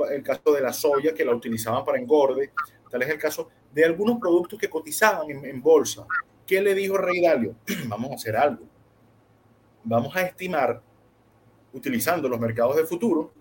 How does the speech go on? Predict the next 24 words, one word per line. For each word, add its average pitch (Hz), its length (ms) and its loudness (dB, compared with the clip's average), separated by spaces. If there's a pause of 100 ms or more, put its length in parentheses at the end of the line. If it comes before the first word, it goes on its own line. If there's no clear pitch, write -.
(440)
cuáles 156 240 4
van 180 140 2
a 175 60 -2
ser 180 140 0
los 180 160 0
precios 175 560 -2 (640)
donde 135 260 0
deberían 135 340 2
estar 165 340 -2
los 117 120 -4
próximos 151 440 -8
seis 165 160 -2
meses, 185 320 -4 (340)
la 135 100 -2
materia 156 300 2
prima 202 240 0
que 175 120 0
tú 240 180 -2
utilizas 233 520 0
para 165 180 -2
engordar 175 360 2
a - 80 -4
tus - 180 -12
pollos". 180 360 0